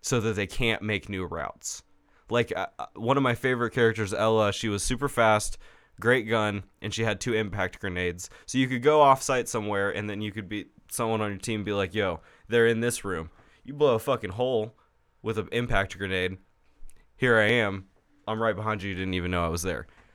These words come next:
The first thing they did to nerf her was take those away.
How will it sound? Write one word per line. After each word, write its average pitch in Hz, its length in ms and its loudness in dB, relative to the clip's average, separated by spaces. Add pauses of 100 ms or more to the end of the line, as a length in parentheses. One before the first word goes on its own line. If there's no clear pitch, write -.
The 117 100 -2
first 151 440 2
thing 135 180 0
they 123 100 2
did 113 220 -2
to 104 80 -4
nerf 107 280 -2
her 98 140 -2
was 90 160 -6
take 98 200 -2
those 85 220 -4
away. 73 280 -10